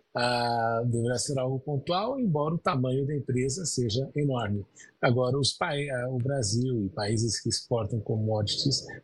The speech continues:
poderão notar aí uma desaceleração temporária, mas o que a gente nota também, e vivendo na China nós vemos isso, é que você vai observar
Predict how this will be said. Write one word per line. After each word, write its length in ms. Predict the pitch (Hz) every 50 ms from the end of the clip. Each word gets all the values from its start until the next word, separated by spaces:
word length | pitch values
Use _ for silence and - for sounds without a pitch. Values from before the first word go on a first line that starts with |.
| _ _
poderão 640 | - 143 131 165 170 165 143 139 135 143 156 202 320 392 403 - -
notar 680 | 147 151 151 156 151 - - - 135 127 123 127 131 123
aí 280 | 113 110 113 123 139
uma 180 | 151 135 117 104
desaceleração 1080 | 104 117 131 127 110 123 120 - - 127 117 117 110 107 104 - - - 123 139 151 - -
temporária, 720 | 127 120 107 - - 165 156 127 113 110 117 143 170 165 - - - - - - - _ _
mas 160 | - 151 135
o 60 | 160 -
que 80 | -
a 60 | 190
gente 320 | 151 139 180 156 - - 120
nota 360 | 131 135 139 131 117 - 117
também, 460 | 98 110 101 95 120 151 156 147 127 107 104 101
e 40 |
vivendo 380 | 101 117 107 110 120 120 113 113
na 120 | 110 104 98
China 340 | - - 127 120 120 117 110
nós 460 | 110 113 110 104 98 - - - - _ _ _ _ -
vemos 460 | 101 110 123 120 113 104 101 - -
isso, 360 | 127 170 180 - - - 143
é 40 | 123
que 180 | - - 151 147
você 340 | 147 180 - - - 175 160
vai 180 | 175 180 185 185
observar 680 | 185 - - - 196 180 123 - 127 135 139 123 -